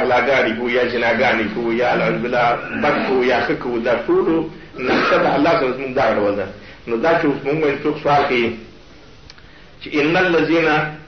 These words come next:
كفروا سواء عليهم أأنذرتم أم لم تنذرهم لا يؤمنون." دې باندې خلک دې سوالونه کوي. یو سوال اهم دا کوي، ګوره د الله په کلام کې دروغ شته؟ او دلته دروغ ثابت دي.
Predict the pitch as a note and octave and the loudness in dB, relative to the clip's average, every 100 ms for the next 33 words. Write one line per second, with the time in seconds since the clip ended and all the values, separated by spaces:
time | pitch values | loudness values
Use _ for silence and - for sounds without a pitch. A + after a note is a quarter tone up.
0 | - - F3 C#3+ C#3 C3+ C3 C3+ D#3 E3 | -10 -2 2 4 6 4 4 4 4 4
1 | D#3 C#3+ C3 D#3+ D#3+ D#3+ B2+ B2+ B2+ B2+ | 4 2 4 4 2 0 0 0 0 0
2 | E3+ - D3 C3+ D3 C#3+ C3+ C3 C#3+ C#3 | -2 0 0 0 0 -2 -2 -2 -2 -4
3 | C3 G#2+ G#2+ G#2+ G#2 G2+ - - - - | -4 -2 -2 -2 -4 -4 -8 -16 -20 -20
4 | - - - - A#2 D#3+ D3 - D3 D3+ | -20 -20 -20 -10 -4 0 0 2 2 2
5 | E3 C3+ C3 D#3+ A2 A2+ G#2+ A2 - A#2 | 2 2 2 2 0 -2 -4 -4 -10 -2
6 | D#3+ E3 D#3+ D#3 C#3+ D3+ C#3 C#3+ C#3+ C3 | -2 0 0 0 0 -2 0 2 2 2
7 | B2 G#2+ - - - - - - D#3+ D3+ | 0 -2 -10 -18 -20 -20 -20 -2 0 2
8 | C#3 D3+ E3 D3+ D#3 D#3 C#3 C3 D#3 - | 4 4 2 0 0 0 0 0 0 0
9 | D#3+ E3+ - - - - C#3 C3+ A2+ A#2+ | -2 -4 -12 -20 -20 -20 -16 -14 -14 -16
10 | - A#2 B2 A2+ A#2 C#3 C3+ B2 C#3+ C#3+ | -6 -4 -2 -4 -2 -2 0 0 0 -2